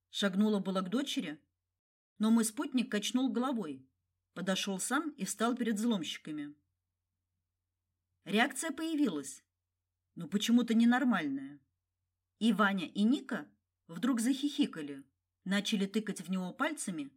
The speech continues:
и пытаться погладить милого котика. «Заклинание все же сработало. Только непонятным образом. Они видят галлюцинации», пояснил Кощей мне,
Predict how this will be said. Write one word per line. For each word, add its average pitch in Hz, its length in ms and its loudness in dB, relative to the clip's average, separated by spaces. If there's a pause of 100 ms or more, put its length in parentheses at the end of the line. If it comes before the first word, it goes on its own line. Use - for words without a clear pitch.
(380)
и 202 100 2
пытаться 240 460 -2
погладить 214 540 -2
милого 208 380 0
котика. 151 640 -8 (1900)
«Заклинание 208 800 4
все 202 180 0
же 190 140 -2
сработало. 196 760 0 (920)
Только 233 260 6
непонятным 240 640 6
образом. 156 600 -4 (440)
Они 202 200 6
видят 220 280 6
галлюцинации», 208 1000 2 (1200)
пояснил 190 460 -2
Кощей 240 380 -2
мне, 220 280 2